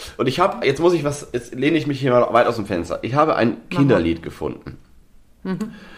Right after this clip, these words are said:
Speaker 1: Ich habe nämlich gedacht, es kann ja nicht sein, dass dieser häufige, also in den Top Ten, ähm, sich befindende Vogel, dass da irgendwie keine Lieder, keine Gedichte, gar nichts zu gibt. Ich meine, du kommst ja gleich dazu, was es für Lieder gibt. Mag
Speaker 2: Mhm.
Speaker 1: sein, dass ich mich irre, aber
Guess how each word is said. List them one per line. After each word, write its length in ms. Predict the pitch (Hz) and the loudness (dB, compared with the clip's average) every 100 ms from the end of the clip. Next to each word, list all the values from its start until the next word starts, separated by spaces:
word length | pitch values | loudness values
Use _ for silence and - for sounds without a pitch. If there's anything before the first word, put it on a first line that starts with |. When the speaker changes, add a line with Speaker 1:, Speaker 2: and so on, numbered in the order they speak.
| - - - - | -20 -20 -16 -4
Speaker 1:
Ich 120 | 120 | 0
habe 100 | 160 | 4
nämlich 180 | 165 160 | 4 4
gedacht, 200 | 143 139 | 4 2
es 100 | - | -2
kann 220 | 170 190 | 0 4
ja 100 | 196 | 4
nicht 160 | 170 - | 4 4
sein, 540 | 143 127 95 78 76 - | 4 6 4 -2 -4 -4
dass 180 | 104 | -2
dieser 320 | 135 127 117 117 | -2 4 4 6
häufige, 680 | 156 202 120 90 82 - - | 4 4 0 -2 -2 -4 -2
also 180 | 98 98 | -2 0
in 140 | 127 | 2
den 160 | 107 107 | 2 0
Top 260 | - - | -4 -4
Ten, 640 | - 160 139 87 - - - 98 | 2 6 6 2 -4 -14 -8 -2
ähm, 400 | 92 90 - - | 0 0 -2 -8
sich 240 | 104 110 | -8 -8
befindende 500 | 107 - 127 90 95 | -8 -2 0 0 -4
Vogel, 540 | - 147 147 90 80 - - - - | -2 2 2 2 -2 -4 -12 -20 -6
dass 180 | - - | -4 0
da 80 | 107 | 0
irgendwie 280 | 127 123 | 2 0
keine 300 | - 127 117 | 0 2 2
Lieder, 360 | 95 135 147 127 | 2 -2 2 0
keine 280 | - 104 101 | 2 -2 -2
Gedichte, 520 | 92 135 139 - 113 | -2 -2 -2 -2 -2
gar 240 | 127 151 156 | 0 2 2
nichts 340 | 95 - - | 0 -4 -12
zu 120 | - | -12
gibt. 220 | 82 82 98 | -8 -8 -6
Ich 80 | |
meine, 160 | 117 117 | -2 0
du 80 | 131 | 0
kommst 300 | 147 143 147 | 2 0 2
ja 80 | 107 | 2
gleich 240 | 110 107 | 2 -2
dazu, 300 | 98 - 101 | -6 -4 -2
was 180 | 98 98 | -2 -2
es 100 | 98 | -10
für 100 | 95 | -8
Lieder 280 | 92 113 78 | -2 0 0
gibt. 240 | 82 - - 117 | -4 -10 -12 -2
Mag 180 | 107 | 2
Speaker 2:
Mhm. 40 | 104 | 4
Speaker 1:
sein, 180 | 117 123 | 4 4
dass 100 | 107 | 0
ich 60 | |
mich 180 | 98 98 | -4 -2
irre, 300 | 123 113 98 - - - - - | 0 2 0 -4 -16 -20 -8 0
aber 440 | 104 104 - - | 2 2 0 -6